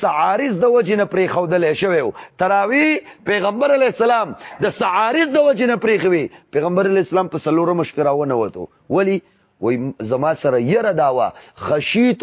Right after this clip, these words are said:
ان یفرض علیکم. زما سره دا یره وه چې هسې نه چې را تراوی په تاسو څه شي؟ فرض شي. یو شپه راووتو، دویمه شپه راووتو، په درېیمه شپه راووتو، خو په څلورمه شپه پیغمبر اسلام نه و راوتی. د دې عارض د وجې نه یې پرېښې وي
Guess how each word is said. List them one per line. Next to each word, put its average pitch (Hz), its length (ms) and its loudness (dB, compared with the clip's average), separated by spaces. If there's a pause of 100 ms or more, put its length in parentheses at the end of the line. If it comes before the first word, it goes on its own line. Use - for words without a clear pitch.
(140)
ان 151 100 0 (120)
یفرض 202 400 0
علیکم. 131 580 -2 (540)
زما 170 220 0
سره 180 220 0
دا 185 180 2
یره 269 320 2
وه 185 260 0 (200)
چې - 160 -6
هسې 185 180 -2
نه 196 140 2
چې 175 80 -2
را 170 140 2
تراوی 156 380 0
په 175 120 -2
تاسو 170 320 -2
څه 180 100 0
شي؟ 113 200 -6 (280)
فرض 180 240 0 (100)
شي. 98 100 -10 (360)
یو 156 160 2
شپه 175 200 -2
راووتو، 156 420 0 (340)
دویمه 170 260 0
شپه 151 200 -2
راووتو، 143 380 0 (280)
په - 80 -4
درېیمه 170 360 0
شپه 131 120 -2
راووتو، 110 380 -2 (240)
خو - 120 -10
په 139 100 -4
څلورمه 156 520 0
شپه 135 220 -4
پیغمبر 123 340 -2
اسلام 110 300 -4
نه 98 100 -2
و 87 80 -2
راوتی. 82 380 -8 (420)
د 135 140 -2
دې 214 140 2
عارض 160 440 0
د 151 40 2
وجې 165 280 0
نه 131 100 0
یې 110 100 -4
پرېښې 143 320 -4
وي 92 140 -8